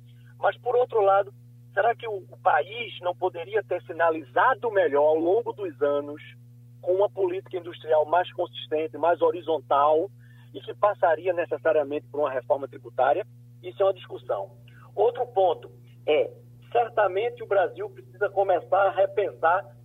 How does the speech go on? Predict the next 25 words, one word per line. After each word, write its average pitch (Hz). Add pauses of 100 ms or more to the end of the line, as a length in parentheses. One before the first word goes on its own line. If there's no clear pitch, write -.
(380)
sim, 233 (320)
alguns 175
setores 170
industriais. 139 (680)
E 381
esses 466
setores 196
industriais, 185
um 214
dos 214
principais 190
é 202
o 196
setor 190
automotivo, 185 (400)
com, 240 (100)
por 269
exemplo, 226 (320)
né, 170 (140)
se 185
é 185
pra 202
gente 175
incentivar 160
de 135